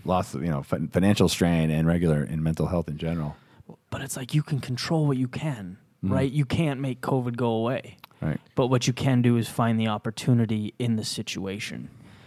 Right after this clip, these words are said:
Speaker 2: And that's like, again, as some dude sitting here talking onto a mi-, into a microphone like that can be frustrating to hear, but the reality is there's always, whether you're Victor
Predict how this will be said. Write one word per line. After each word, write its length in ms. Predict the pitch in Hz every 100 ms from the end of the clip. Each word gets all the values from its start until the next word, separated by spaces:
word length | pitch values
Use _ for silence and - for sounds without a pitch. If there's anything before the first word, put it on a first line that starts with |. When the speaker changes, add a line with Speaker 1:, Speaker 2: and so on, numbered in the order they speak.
| - -
Speaker 2:
And 180 | - 120
that's 320 | 127 135 -
like, 260 | 123 117 - - _ _
again, 400 | - 139 135 113
as 160 | 107 113
some 240 | - 123 120
dude 260 | 123 120
sitting 320 | - 131 117
here 160 | 110 113
talking 360 | - 113 - 117
onto 180 | 110
a 60 | 110
mi-, 200 | 110 113
into 200 | 117 123
a 60 | 113
microphone 460 | 120 127 127 123 113
like 160 | 107
that 160 | 113 113
can 100 | 117
be 80 | 107
frustrating 540 | - 120 - 117 110
to 40 |
hear, 280 | 107 135 135
but 160 | 120 110
the 80 | 107
reality 480 | 110 117 113 113
is 100 | 117
there's 220 | 110 104 - -
always, 340 | 117 120 123
whether 240 | 127 135
you're 300 | 131 127 117 - - - -
Victor 760 | 123 139 170 - 131 123 113